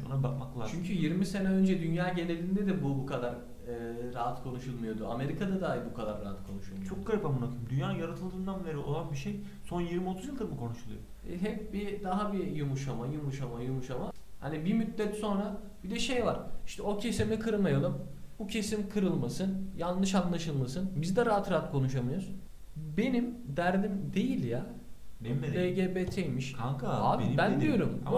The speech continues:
Speaker 2: bu hayatta derdi tasası olan yığınla kesim
Speaker 1: Bak, benim
Speaker 2: var.
Speaker 1: de derdim değil ama bak sen, ulan sen de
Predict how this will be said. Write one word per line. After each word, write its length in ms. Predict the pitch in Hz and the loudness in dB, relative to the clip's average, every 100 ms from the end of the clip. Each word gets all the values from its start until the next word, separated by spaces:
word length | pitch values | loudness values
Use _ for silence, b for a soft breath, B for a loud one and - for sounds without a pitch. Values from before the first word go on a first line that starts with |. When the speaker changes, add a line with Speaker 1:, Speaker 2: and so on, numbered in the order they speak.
| 226 | 6
Speaker 2:
bu 60 | 180 | 8
hayatta 640 | 214 208 - - 127 120 | 6 6 2 -2 -2 2
derdi 420 | 143 160 175 156 | 4 4 4 0
tasası 440 | - 165 165 175 190 | 0 0 2 2 4
olan 220 | 139 151 | 4 4
yığınla 580 | 135 131 156 196 196 175 | 6 6 8 8 6 4
kesim 360 | 170 131 127 | 6 6 4
Speaker 1:
Bak, 60 | 107 | 4
benim 180 | 139 - | 6 6
Speaker 2:
var. 60 | 175 | 6
Speaker 1:
de 100 | 139 | 8
derdim 320 | 127 117 107 | 6 4 -2
değil 220 | 101 147 | -2 -2
ama 400 | 202 156 - - | 0 0 0 -2
bak 120 | 120 - - - - - | -4 -4 -8 -8 -10 -10
sen, 280 | - 156 160 139 - - - - | -6 -4 -4 -6 -8 -14 -12 -6
ulan 220 | 143 151 | -2 -2
sen 240 | 131 143 | 0 0
de 20 | - | 0